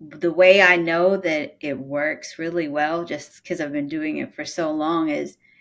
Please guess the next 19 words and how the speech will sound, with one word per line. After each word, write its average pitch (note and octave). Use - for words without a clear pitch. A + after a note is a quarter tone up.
your E3+
posts F3
are D#3+
your D3+
con-, G3
are E3
your D3+
episodes. -
People G3+
are, E3
that's G3+
what G#3
they're F#3
looking F#3
for C#3+
from D#3
you. C#3
So F3
if E3